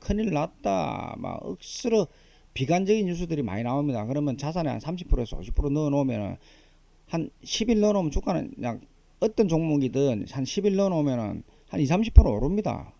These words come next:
그렇게 수익을 내라는 거죠. 제가 이제 계속 유튜브 하면서 지금 자리에서는 자산의 오 프로로 단타를 해야 된다라는 이야기를 내가 많이 드렸어요. 이 자리에서,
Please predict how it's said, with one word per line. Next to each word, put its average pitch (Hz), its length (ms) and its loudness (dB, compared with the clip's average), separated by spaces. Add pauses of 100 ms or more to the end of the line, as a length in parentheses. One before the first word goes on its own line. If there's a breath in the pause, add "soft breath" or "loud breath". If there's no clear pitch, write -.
그렇게 190 280 -2
수익을 185 340 0
내라는 107 320 -4
거죠. 92 340 -6 (600 soft breath)
제가 147 240 0
이제 123 600 0 (120)
계속 113 280 -2
유튜브 160 280 0
하면서 123 480 0
지금 185 340 -2
자리에서는 131 720 0
자산의 147 340 -4
오 85 120 -6
프로로 165 460 2 (520 soft breath)
단타를 143 440 -2
해야 151 160 2
된다라는 117 600 -2
이야기를 110 260 -4
내가 104 160 -6
많이 95 280 -8
드렸어요. 117 340 -4
이 98 100 -8
자리에서, 82 520 -8